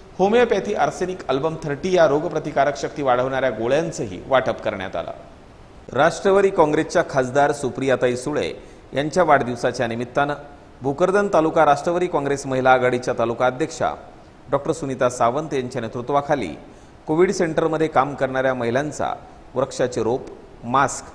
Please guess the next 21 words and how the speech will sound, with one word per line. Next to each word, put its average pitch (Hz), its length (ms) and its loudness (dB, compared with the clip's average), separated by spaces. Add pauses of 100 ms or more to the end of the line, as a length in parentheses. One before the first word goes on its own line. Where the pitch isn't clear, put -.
(340)
तसेच 180 260 -4
आयुष्यमान 170 560 -2
भारत 143 200 0
सरकार 135 380 0
मान्य 127 380 -4 (400)
होमिओपॅथी 151 760 -2
मेडिसिन 139 520 -6
आर्सेनिक 135 460 -6
अल्बम 120 440 0 (360)
या 151 80 2
गोळ्यांचं 139 460 0
वाटप 123 360 0
केलं. 160 200 -2 (400)
तसेच 151 380 -4 (360)
सन्मानपत्र 160 640 0
देऊन 139 260 -2 (340)
त्यांचा 143 300 0
विशेष 147 320 -4
सत्कारही 120 500 0
करण्यात 107 380 -2
आला. 98 160 2